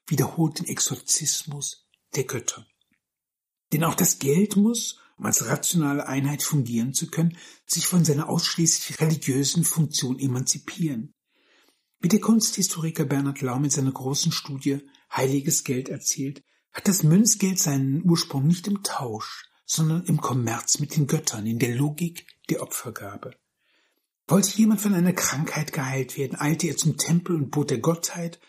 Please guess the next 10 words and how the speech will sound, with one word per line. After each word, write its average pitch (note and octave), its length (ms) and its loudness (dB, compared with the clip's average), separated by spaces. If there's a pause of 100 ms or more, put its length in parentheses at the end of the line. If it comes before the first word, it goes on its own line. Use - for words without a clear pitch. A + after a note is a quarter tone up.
von C3 200 -2
der C3 120 2
er B2 60 -4
sich - 280 -4
Heilung C#3 320 -4
erhoffte, C3+ 480 -8 (160)
ein F3 180 -4
Opfer - 320 -4
dar. A2 340 -8 (480)
Vergelt's - 800 -4